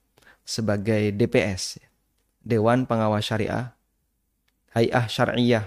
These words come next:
Bank Rojihi, itu beranggotakan banyak ulama, doktor-doktor, ya. Nah, Ustadz Erwandi asisten dari ulama-ulama yang menjadi D P S.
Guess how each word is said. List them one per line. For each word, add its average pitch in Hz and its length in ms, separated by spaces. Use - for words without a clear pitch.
Bank 107 240
Rojihi, 110 480
itu 117 220
beranggotakan 117 720
banyak 104 260
ulama, 117 320
doktor-doktor, 107 960
ya. - 80
Nah, 110 400
Ustadz 123 320
Erwandi 131 640
asisten 127 720
dari 131 720
ulama-ulama 120 640
yang 113 160
menjadi 110 240
D 107 140
P - 100
S. - 140